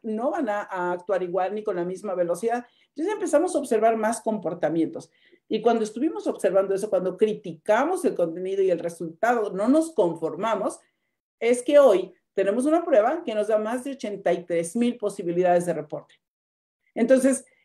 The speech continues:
eso es muy bonito porque dice, ah, "Wow, ¿cuánto puede uno construir solamente con dudar de lo que estamos, incluso lo que estamos haciendo?".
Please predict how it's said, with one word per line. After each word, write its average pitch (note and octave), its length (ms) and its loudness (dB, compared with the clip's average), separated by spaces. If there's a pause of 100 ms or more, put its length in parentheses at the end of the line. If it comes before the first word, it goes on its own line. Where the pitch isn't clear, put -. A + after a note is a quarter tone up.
(160)
eso F4 260 4
es F#4+ 100 0
muy D4+ 140 8
bonito C#4 460 6
porque G#3 280 4
dice, A#3 300 4
ah, G#3+ 240 2
"Wow, B3 400 4 (260)
¿cuánto E4 380 4
puede C4 260 6
uno C#4 200 2
construir D4 640 0
solamente B3 680 -2
con F#3+ 240 -2
dudar F3+ 520 -2
de F#3 80 -6
lo F3+ 160 -6
que F#3+ 80 -6
estamos, F#3+ 440 -4
incluso A#3 380 -2
lo G#3+ 100 2
que - 80 -12
estamos F#3+ 380 -2
haciendo?". E3 400 0